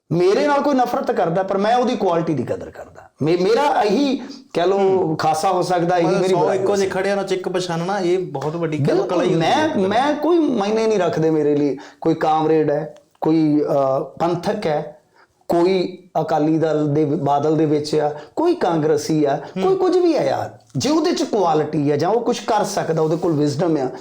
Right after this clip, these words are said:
Speaker 1: ਮੈਂ ਉਹਦੀ ਕਦ-, ਕਦਰ ਕਰਦਾ ਵੀਰੇ। ਔਰ ਮੈਂ ਖੁੱਲ੍ਹ ਕੇ ਕਹਿ ਦਿੰਦਾ, ਜੇ ਮੋਦੀ ਸਾਹਿਬ ਹੁਣੇ ਕੋਈ ਐਲਾਨ ਅੱਛਾ ਕਰ ਦੇਣ, ਮੈਂ ਮੋਦੀ ਸਾਹਿਬ ਨੂੰ ਵੀ ਅੱਛਾ ਕਹਿ ਦੂੰਗਾ।
Speaker 2: ਹੂੰ।
Speaker 1: ਠੀਕ ਹੈ, ਮੇਰੇ ਕੰਮ ਕਰਨ ਦਾ ਢੰਗ ਹੈ ਜੀ।
Speaker 2: ਜੀ, ਜੀ, ਜੀ।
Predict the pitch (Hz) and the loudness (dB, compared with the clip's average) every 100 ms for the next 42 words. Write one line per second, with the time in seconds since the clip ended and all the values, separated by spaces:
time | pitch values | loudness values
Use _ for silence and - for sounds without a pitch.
0 | - 262 320 349 - - 208 208 - 269 | -10 -4 -2 -2 -4 -4 -4 -4 -4 -2
1 | 220 127 113 113 135 208 - 254 294 302 | -2 -4 -6 -4 -2 0 0 0 2 0
2 | 302 330 339 247 202 151 135 180 190 196 | 2 2 2 -2 0 0 0 0 0 0
3 | 220 240 226 202 247 - - - 170 175 | 0 0 0 0 -2 -4 -10 -4 0 2
4 | 175 214 214 - 202 156 160 277 302 262 | 2 0 0 -2 -4 -2 -4 -2 0 0
5 | 214 208 208 190 208 160 - 110 107 101 | 0 -2 -4 -4 -4 -4 -4 -8 -8 -10
6 | 85 - _ 180 156 101 110 - _ - | -14 -20 _ -12 -10 -12 -16 -20 _ -6
7 | 226 269 277 294 262 254 247 247 240 233 | -2 0 0 0 0 0 -2 -2 -2 -2
8 | 196 139 - - 147 135 143 123 95 - | -4 -4 -6 -8 -10 -8 -6 -6 -6 -8
9 | 120 95 - | -8 -8 -14